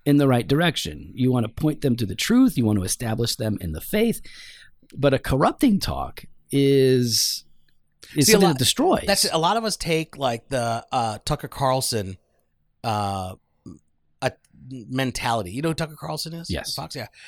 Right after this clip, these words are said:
Speaker 2: So where he's very sarcastic. He's
Speaker 1: Right.
Speaker 2: very caustic. He's very sarcastic about his opponents. And it's,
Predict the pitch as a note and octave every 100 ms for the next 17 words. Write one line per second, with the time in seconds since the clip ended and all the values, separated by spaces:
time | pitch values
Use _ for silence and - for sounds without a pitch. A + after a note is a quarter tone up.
0 | - - F#3 E3 E3+ C#3+ E3 C3+ F#3+ A3
1 | - E3 - C#3+ B2+ - D#2 - _ -
2 | A#2 E2+ E3 G3 G3 - C#3+ C3+ G#2 -
3 | B2 A#2 D3+ G3 - D3+ - C3+ C#3 -
4 | A#2+ - _ - B2 B2+ A#2+ A2 B2+ A2+
5 | E2+ - - - - - - - - E3
6 | E3